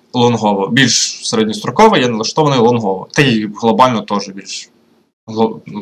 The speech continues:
лонгово. От, але короткостроково так от пиляє, не дає нормально взяти Т В Х. Е, я чекаю сто шести тисяч. Так, давайте ще так, одним оком глянемо, що відбувається взагалі зараз на кластерах,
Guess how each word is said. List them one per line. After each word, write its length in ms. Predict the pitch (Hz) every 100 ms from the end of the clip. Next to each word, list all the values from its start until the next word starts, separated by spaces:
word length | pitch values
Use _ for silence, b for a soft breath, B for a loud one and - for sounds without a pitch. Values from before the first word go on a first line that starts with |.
| -
лонгово. 520 | 107 104 101 98 - B B B B B B _
От, 300 | 123 110 104
але 260 | 120 165 190
короткостроково 1000 | - 117 113 - 113 - 127 196 202 170
так 220 | 151 139
от 160 | 123 -
пиляє, 720 | 135 156 196 196 185 180 165
не 160 | 143 117
дає 400 | 117 117 131 131
нормально 520 | 117 117 123 120 117
взяти 720 | 113 120 120 113 110 110 107 104 - _ - _ _ _
Т 100 | 123
В 100 | 117
Х. 400 | - 180 208 208 -
Е, 120 | 117
я 140 | 117 143
чекаю 460 | 127 135 135 131
сто 240 | 117 - 127
шести 520 | 117 - 120 120 120 - _ _ _ - -
тисяч. 460 | - 101 90 - - -
Так, 260 | 120 107
давайте 280 | 151 202 202
ще 380 | - 165 151 127
так, 280 | 127 113 117
одним 240 | 123 127
оком 280 | 123 123 120
глянемо, 320 | 123 120 113
що 160 | - 113
відбувається 540 | 110 113 120 113 113
взагалі 340 | 110 113 117
зараз 300 | 113 113 113
на 60 | 117
кластерах, 560 | 120 123 - 196 214